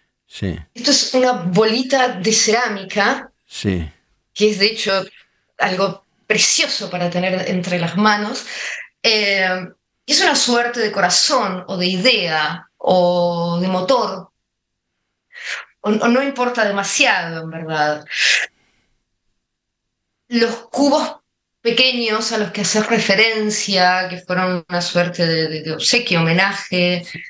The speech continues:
Speaker 2: a ese programa que iba a terminarse con determinado formato, eh, era justamente dónde nacen las ideas, ¿no? Por,
Speaker 1: Ah,
Speaker 2: por qué esas
Speaker 1: ah.
Speaker 2: ideas y no otras.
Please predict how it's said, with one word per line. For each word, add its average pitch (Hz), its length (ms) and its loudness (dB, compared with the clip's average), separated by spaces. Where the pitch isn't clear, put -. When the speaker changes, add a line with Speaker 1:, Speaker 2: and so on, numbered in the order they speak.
Speaker 2:
a 180 120 0
ese 180 480 -2
programa 180 560 2
que 175 100 -6
iba 170 580 0
a 165 100 -4
terminarse 175 640 0
con 170 120 -2
determinado 170 480 0
formato, 196 560 -2
eh, 160 720 0
era 180 120 -6
justamente 214 640 0
dónde 214 260 2
nacen 208 360 0
las 175 220 -4
ideas, 151 460 -4
¿no? 233 240 2
Por, 185 120 4
Speaker 1:
Ah, 107 80 2
Speaker 2:
por 180 160 0
qué 190 180 -2
esas 190 320 -2
Speaker 1:
ah. 180 40 2
Speaker 2:
ideas 180 420 0
y 180 100 -2
no 180 140 4
otras. 202 440 0